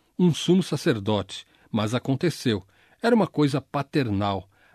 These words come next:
A história nos diz que por volta do ano quinhentos antes de Cristo,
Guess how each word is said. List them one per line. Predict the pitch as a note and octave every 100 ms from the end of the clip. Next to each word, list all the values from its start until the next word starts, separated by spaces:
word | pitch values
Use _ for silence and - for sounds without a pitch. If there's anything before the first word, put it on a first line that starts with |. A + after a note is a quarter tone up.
| -
A |
história | D3+ - - F#3+ F#3 D3+
nos | A#2+ G2+
diz | G2+ D3 -
que | D3
por | B2+ C#3+
volta | G#2 C3+ D#3
do | C#3 A2
ano | A2 A2
quinhentos | - C3+ A2+ C#3+ - - -
antes | C#3+ -
de | A#2+
Cristo, | G2 B2+ C#3+ - -